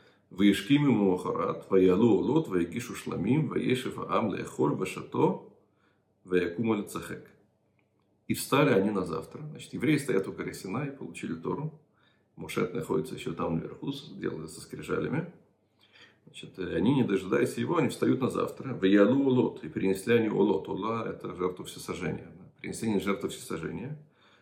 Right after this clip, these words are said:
«Ваягишу шламим», и принесли они мирные жертвы. Шламим. «И сел народ есть и пить,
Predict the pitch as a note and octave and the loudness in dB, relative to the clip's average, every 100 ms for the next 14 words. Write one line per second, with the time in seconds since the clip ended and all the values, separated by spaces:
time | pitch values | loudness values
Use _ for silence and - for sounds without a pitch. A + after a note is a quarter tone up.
0 | _ G2+ F#2 F#2+ G#2 C3+ B2 - A#2+ A#2 | _ -4 4 6 6 2 0 2 4 4
1 | F2 D#2+ - - F#2 F#2+ F#2+ - A#2 G#2 | 0 -4 -10 -14 -6 -2 -2 0 2 6
2 | A2 A#2+ F#2+ F2 E2+ E2 - C3 D3+ - | 6 6 4 -4 -4 -8 -8 -12 -12 -18
3 | _ _ C3 - - D#3 A#2 D#3 - _ | _ _ -20 -18 -12 -12 -10 -12 -14 _
4 | _ _ _ _ _ _ _ _ - - | _ _ _ _ _ _ _ _ -2 -2
5 | - D3+ D3 A2+ A2+ C3+ - G2 F#2 B2+ | 2 4 6 6 6 4 2 0 4 4
6 | - - - F#2 - - F#3+ - - | 4 -4 -6 -6 -2 0 0 -2 -14